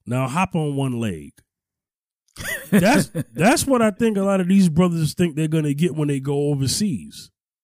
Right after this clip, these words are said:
Speaker 1: And that is not
Speaker 2: That's
Speaker 1: the case.
Speaker 2: yeah. That's, that's what, that's in their mind because,
Speaker 1: In their mind.
Speaker 2: because, yeah, because it's either things is that they feel that, and, and this is across the,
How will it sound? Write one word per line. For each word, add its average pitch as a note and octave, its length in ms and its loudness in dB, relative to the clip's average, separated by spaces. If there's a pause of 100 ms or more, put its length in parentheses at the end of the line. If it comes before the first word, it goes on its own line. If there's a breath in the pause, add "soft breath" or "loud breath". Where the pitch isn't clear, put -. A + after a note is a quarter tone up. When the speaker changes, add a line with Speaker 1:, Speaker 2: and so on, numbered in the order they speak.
(160)
Speaker 1:
And D#3+ 140 0
that G3+ 140 4
is C3+ 200 -2
not C3+ 180 0
Speaker 2:
That's G3 200 2
Speaker 1:
the C4 80 4
case. C#4+ 320 4
Speaker 2:
yeah. A2+ 160 -2 (600)
That's, A2+ 320 -4
that's A#2 360 -4
what, G#2 400 -2
that's C3 380 -2
in D#3 160 -2
their C#3 160 2
mind C3+ 600 0
because, A#2 460 0
Speaker 1:
In C3+ 60 -6
their G#3 100 -4
mind. D#3+ 200 -6 (340 loud breath)
Speaker 2:
because, B2+ 580 -2
yeah, F3+ 220 2
because C3+ 340 -2
it's B2 160 -2
either D#3 160 4
things C3 320 0
is A2+ 140 0
that G#2 300 -2 (560)
they C#3 160 0
feel C#3 280 0
that, A2+ 220 -2 (160)
and, C#3 180 -4
and F3 140 0
this C4+ 80 2
is B3+ 100 2
across D#3 280 -4
the, B2 100 -6